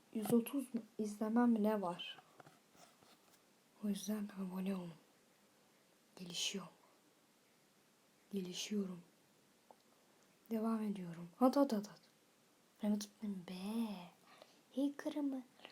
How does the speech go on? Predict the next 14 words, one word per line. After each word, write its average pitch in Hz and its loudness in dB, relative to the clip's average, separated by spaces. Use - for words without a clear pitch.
O 277 2
mini 320 4
minnacık. 285 0
O 311 4
tek - -10
yıldızlı 247 -2
hey 285 -4
kırımı 240 6
rahatsız 247 0
etmeyin. 214 0
Zombi 214 -4
killer'a 302 2
bak. 240 0
<laughs> - -